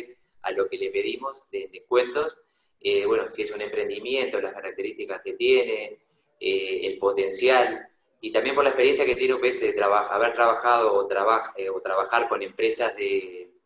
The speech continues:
del rubro, eh, puede asesorarlos y decirle, bueno,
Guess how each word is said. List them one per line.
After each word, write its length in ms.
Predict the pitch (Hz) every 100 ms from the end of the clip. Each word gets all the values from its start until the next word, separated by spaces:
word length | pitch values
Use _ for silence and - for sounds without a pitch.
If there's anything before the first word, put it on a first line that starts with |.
| _
del 180 | - 101
rubro, 600 | 123 127 123 127 135 - _ _ _ _ -
eh, 420 | 101 101 98 95
puede 180 | 113 117
asesorarlos 760 | 120 120 113 110 117 127 127 117
y 80 |
decirle, 360 | 104 104 113 113
bueno, 200 | 107 104